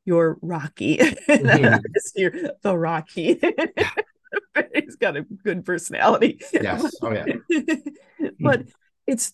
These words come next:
Speaker 1: it's following that intuitiveness, and they'll, and they come into our lives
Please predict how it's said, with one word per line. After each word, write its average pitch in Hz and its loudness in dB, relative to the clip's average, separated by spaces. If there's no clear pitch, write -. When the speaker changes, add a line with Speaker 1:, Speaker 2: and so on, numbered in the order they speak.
Speaker 1:
it's - -2
following 220 0
that 202 0
intuitiveness, 185 -2
and 202 2
they'll, 220 0
and 202 -2
they 240 2
come 262 -8
into 214 0
our 180 -2
lives 185 -6